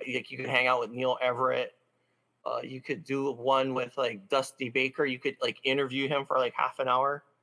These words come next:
They had a presidential suite at the Royal Hawaiian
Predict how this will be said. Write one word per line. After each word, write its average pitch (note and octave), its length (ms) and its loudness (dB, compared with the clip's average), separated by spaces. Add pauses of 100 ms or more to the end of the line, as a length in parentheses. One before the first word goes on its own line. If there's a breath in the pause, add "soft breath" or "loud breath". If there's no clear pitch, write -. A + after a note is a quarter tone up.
(720)
They C3+ 140 0
had C3+ 300 2
a A2 400 2 (580)
presidential D3+ 640 2
suite D3 340 -2
at D3 120 -2
the B2+ 80 -2
Royal C3 240 2
Hawaiian C3 640 0